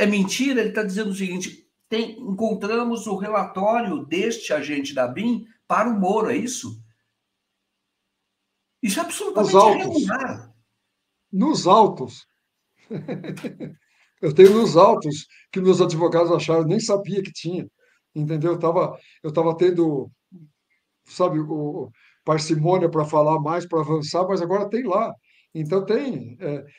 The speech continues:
Speaker 2: ele, ele ia na, ele ia nas operações comigo que eu falava, marcava reuniões. Uma vez foi no escritório do Bertoldo. Ele, ele, ele tinha poder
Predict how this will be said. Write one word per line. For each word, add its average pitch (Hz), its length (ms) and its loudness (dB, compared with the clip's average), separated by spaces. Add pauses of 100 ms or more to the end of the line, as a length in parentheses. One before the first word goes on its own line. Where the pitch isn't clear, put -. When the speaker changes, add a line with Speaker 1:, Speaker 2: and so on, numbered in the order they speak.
Speaker 2:
ele, 185 320 0
ele 185 160 2 (160)
ia 175 240 0 (260)
na, 185 400 -2
ele 170 220 -2
ia 208 80 4
nas 196 160 0
operações 175 540 2
comigo 170 260 0
que 165 80 -6
eu 156 60 -2
falava, 160 420 -2
marcava 151 380 -2
reuniões. 170 360 -2
Uma 185 140 2
vez 233 160 -2
foi 214 140 -2
no 214 60 -4
escritório 196 400 -2
do 190 60 0
Bertoldo. 175 400 -2 (460)
Ele, 185 320 -2
ele, 196 400 -2 (240)
ele 190 540 0 (240)
tinha 202 200 -6
poder 185 640 2